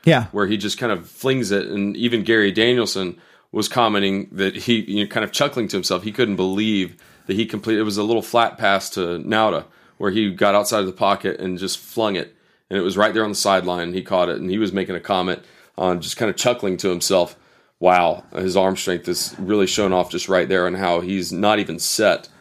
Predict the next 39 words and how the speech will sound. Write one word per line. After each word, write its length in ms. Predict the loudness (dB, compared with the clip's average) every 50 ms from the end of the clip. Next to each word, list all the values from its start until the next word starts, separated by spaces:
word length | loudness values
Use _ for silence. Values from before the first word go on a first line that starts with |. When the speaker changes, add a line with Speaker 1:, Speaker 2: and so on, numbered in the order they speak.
| _ _ _ -10
Speaker 2:
and 140 | -8 -8 -6
just 180 | -6 -6 -2
gets 200 | -2 -2 -2 2
it 40 | 2
out 160 | 4 4 4
there 160 | 2 0 0 0
on 200 | 0 0 0 -2
a 40 |
bullet. 380 | -4 -4 -2 -2 0 0 -2 -6 -10 _ _ 2
Speaker 1:
Well, 160 | 4 6 6
I 60 | 6
mean, 160 | 6 4 4 4
think 220 | 2 2 2 4
about 220 | 2 2 2 2
the 80 | 0 -2
play 360 | -2 2 4 6 6 6 6
where 160 | 4 2 2
he 160 | 2 2 2 0
throws 400 | 2 2 4 6 6 6 4 2
the 80 | 0
ball 220 | 2 2 4 4 2
and 80 | 0
hits 240 | 0 -2 -2 -4 -4
the 80 | -8 -4
pylon. 600 | 2 4 4 4 4 2 -2 -6 -8 -8 -10 -14 -20 -14
Speaker 2:
<laughs> 200 | -14 -14 -12 -8 -8
That 140 | -8 -6 -2
was 200 | 0 0 0 0
the 80 | -2
best. 640 | -4 -4 -8 -6 -2 -2 -2 -2 -4 -14 -16 -16 -18 -18 -18 -10 0
They, 160 | 2 4 4
they 180 | 4 4 2 2
replayed 420 | 2 2 -2 -2 0 2 2 2
that 140 | 4 4 4
about 240 | 6 4 4 2 0
two 120 | -4 -4
or 80 | -4 -4
three 180 | -4 -6 -8
times 500 | -6 -6 -6 -4 -4 -6 -6 -10 -12 -16